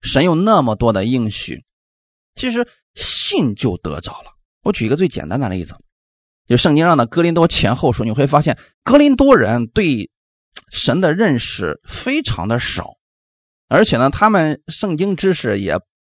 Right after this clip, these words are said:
不算太多，行为也真的不怎么好。但他们有一点儿，就是特别渴慕那些属灵的恩赐。但你发现神把这些给他们了，给他们了呀，因为他们在这一方面就追求，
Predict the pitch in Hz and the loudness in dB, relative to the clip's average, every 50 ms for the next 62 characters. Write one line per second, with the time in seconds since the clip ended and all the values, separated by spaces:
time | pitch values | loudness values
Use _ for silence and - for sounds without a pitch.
0 | _ _ - 123 - 196 139 110 - - - 147 110 104 - 127 131 _ _ _ | _ _ -4 -2 0 -2 -2 -2 -4 -4 -4 -4 -6 -6 -2 -4 -4 _ _ _
1 | _ _ _ - - - - - 165 196 220 185 170 170 185 202 208 - - _ | _ _ _ -6 -4 -4 0 0 2 2 2 2 0 0 -2 -6 -8 -12 -16 _
2 | _ _ _ _ - 98 92 82 71 - _ - 165 - 247 156 107 85 - _ | _ _ _ _ -10 -8 -8 -10 -14 -12 _ 0 2 2 2 0 -2 -4 -2 _
3 | - 202 - - - 90 73 90 104 104 110 98 - - - _ _ _ _ _ | 0 0 0 0 -4 -4 -4 -4 -6 -4 -4 -6 -6 -8 -18 _ _ _ _ _
4 | _ _ _ _ 247 208 - - 262 294 311 269 196 135 - 233 294 202 147 - | _ _ _ _ 0 0 2 4 4 4 4 4 4 2 4 4 2 2 2 -4
5 | 127 - - 123 - _ _ _ _ _ - - 294 208 202 208 _ - - - | -6 -2 -2 -4 -6 _ _ _ _ _ 2 4 4 4 4 2 _ -2 -2 0
6 | - 392 269 160 135 135 135 151 190 - _ _ _ _ _ _ _ - - - | 4 6 6 6 6 6 6 6 4 4 _ _ _ _ _ _ _ -6 -4 -2
7 | - 143 123 117 156 233 320 330 202 151 156 147 131 117 - 143 135 135 - - | 0 4 4 4 6 6 6 6 4 4 2 2 0 2 4 4 4 4 2 -2
8 | - - 98 87 87 92 92 113 180 160 - - - - 147 151 143 - - - | -4 -4 -2 -2 -2 -2 -2 -2 -2 -4 -4 -4 -2 0 0 0 -2 -4 -8 -8
9 | - - _ _ _ _ _ _ _ - 123 110 104 - - 110 107 123 - - | -10 -10 _ _ _ _ _ _ _ -4 -2 -2 -2 0 -2 -2 -2 -2 -6 -2
10 | - 123 110 87 73 - 92 90 92 _ - - - - - - - _ - _ | -2 0 0 0 -2 -2 -6 -8 -8 _ -8 -10 -8 -10 -10 -16 -18 _ -20 _
11 | _ _ _ _ _ _ _ _ _ _ _ _ _ _ _ _ _ _ - 143 | _ _ _ _ _ _ _ _ _ _ _ _ _ _ _ _ _ _ -4 -2
12 | 131 - - 208 240 240 202 170 143 - _ _ _ _ - - - 311 311 294 | -2 0 0 2 2 2 2 0 -2 -6 _ _ _ _ -20 -8 -2 0 2 2
13 | 269 - 294 285 262 277 262 208 - 262 247 - - 247 247 254 247 214 214 208 | 4 6 6 6 8 8 6 6 6 4 4 4 4 2 2 2 2 4 4 4
14 | 180 - 226 233 208 - 185 156 175 | 4 4 0 2 2 2 2 0 0